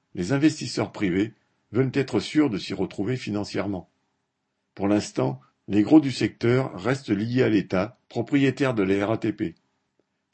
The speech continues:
Keolis a pour actionnaire principal la S N C F à soixante-dix pour cent, les trente pour cent restants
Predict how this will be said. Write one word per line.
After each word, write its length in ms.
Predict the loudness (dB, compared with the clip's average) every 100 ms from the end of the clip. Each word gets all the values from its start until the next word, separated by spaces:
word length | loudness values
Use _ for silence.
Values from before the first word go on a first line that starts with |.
| 2
Keolis 580 | 8 8 8 2 -4 -6
a 100 | -6
pour 240 | -4 -2
actionnaire 460 | -2 0 0 0 -2
principal 680 | -4 -4 -6 -2 0 0 -4
la 140 | -2 -2
S 180 | 0
N 120 | -2 -2
C 280 | -2 -2
F 80 | -2
à 40 | -6
soixante-dix 480 | -6 -6 -4 -4
pour 220 | -6 -8 -6
cent, 280 | -6 -8 _ _ _ -4
les 140 | -4
trente 280 | 0 0 0
pour 180 | -2 -4
cent 200 | -2 -2
restants 500 | -2 -2 -2 -2